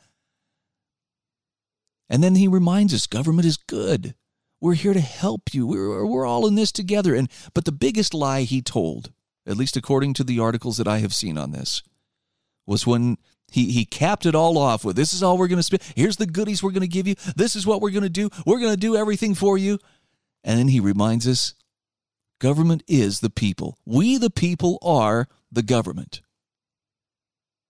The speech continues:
Now, look, I don't have all the answers, and I'm not gonna claim that I've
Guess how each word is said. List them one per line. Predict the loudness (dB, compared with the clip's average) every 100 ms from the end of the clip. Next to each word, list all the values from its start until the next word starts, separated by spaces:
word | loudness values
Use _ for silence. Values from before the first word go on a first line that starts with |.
| _ _ _ _ _ _ _ _ _ _ _ _
Now, | -6
look, | -6 -2
I | 0
don't | 0 2
have | 2 2
all | 0
the | 0 0
answers, | 0 0 0 0 -2
and | -2
I'm | -2 0
not | 0 -2
gonna | -4
claim | -4 -2 0 0
that | 0
I've | 0 0 0 -2 -10